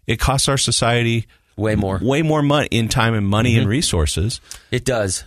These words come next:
Speaker 2: Well, and you look at the prison system in general, and, and these are statistics, not, you know, gospel according to Travis, but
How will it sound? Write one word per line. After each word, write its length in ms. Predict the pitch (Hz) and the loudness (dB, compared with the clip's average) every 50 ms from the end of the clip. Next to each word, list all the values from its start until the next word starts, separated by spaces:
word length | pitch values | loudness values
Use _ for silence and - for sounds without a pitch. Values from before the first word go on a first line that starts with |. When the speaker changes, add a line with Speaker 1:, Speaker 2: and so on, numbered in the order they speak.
| - - _ | -16 -12 _
Speaker 2:
Well, 100 | 165 185 | -4 -2
and 80 | 190 190 | -2 0
you 80 | 196 | 0
look 140 | 214 220 - | -2 -2 -2
at 60 | 214 | -4
the 60 | - - | -6 -4
prison 300 | - 127 117 98 104 95 | -2 -4 -2 -2 -2 -4
system 320 | - 104 95 - 98 98 | -4 -4 -4 -4 -4 -6
in 60 | 92 | -6
general, 560 | 87 - 104 104 101 101 95 92 90 87 85 - - - - _ _ _ _ - | -4 -4 -4 -4 -2 -2 -2 -2 -2 -2 -4 -6 -12 -20 -20 _ _ _ _ -6
and, 500 | 98 104 98 98 98 95 92 92 - - | -4 -2 0 0 0 0 -2 -4 -6 -6
and 140 | 101 104 | -4 -4
these 180 | 101 110 113 101 | -2 -2 -2 -2
are 60 | 98 | -4
statistics, 580 | - - - 92 - 107 101 - - 90 - - | -4 -6 -6 -4 -4 -4 -4 -4 -4 -6 -4 -4
not, 260 | 98 95 92 90 - _ - | -2 -2 -2 -4 -6 _ -6
you 80 | 98 | -6
know, 80 | 92 87 | -6 -4
gospel 360 | 85 95 95 92 - - 92 | -2 -2 -2 -2 -4 -6 -8
according 300 | 85 - 104 95 92 85 | -6 -6 -6 -4 -4 -6
to 60 | 85 | -6
Travis, 440 | - - 104 104 104 95 90 87 - | -6 -4 -2 -2 -2 -2 -4 -6 -6
but 200 | - 92 95 | -6 -6 -6